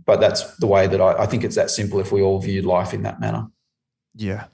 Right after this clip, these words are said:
Speaker 2: and, and yeah, I agree. Matt, what were you, uh, doing before Ancestral Nutrition? Were you in the nutrition space? Um, how did you, I know, I know you discussed how you, how you stumbled upon it,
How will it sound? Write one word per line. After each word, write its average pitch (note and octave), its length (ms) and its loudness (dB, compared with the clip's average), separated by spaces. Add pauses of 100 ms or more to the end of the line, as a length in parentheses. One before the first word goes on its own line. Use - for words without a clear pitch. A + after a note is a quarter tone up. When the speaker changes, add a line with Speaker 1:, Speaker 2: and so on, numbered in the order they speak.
Speaker 2:
and, A2 160 2
and G2 240 0
yeah, A2 240 2
I A#2 120 4
agree. A2 360 2
Matt, C3+ 320 2
what G3+ 220 4
were B3+ 100 4
you, F3 580 4
uh, A2+ 520 2 (440)
doing D#3 420 6
before B2 840 0
Ancestral A#2+ 520 0
Nutrition? A2+ 580 -2 (260)
Were B2+ 80 -2
you C#3+ 340 4
in D3 160 2
the D#3 80 4
nutrition D3 520 0
space? D3 600 0
Um, A2+ 360 0
how C#3 260 2
did C3 220 -2
you, A#2+ 400 2 (480)
I B2+ 80 2
know, C3+ 260 4
I B2 100 2
know B2 100 4
you A2+ 260 2
discussed A#2 440 -2
how B2 60 2
you, G#2+ 260 2
how A#2 120 2
you A2+ 140 0
stumbled A#2+ 420 0
upon G#2 320 -2
it, D#3 140 -2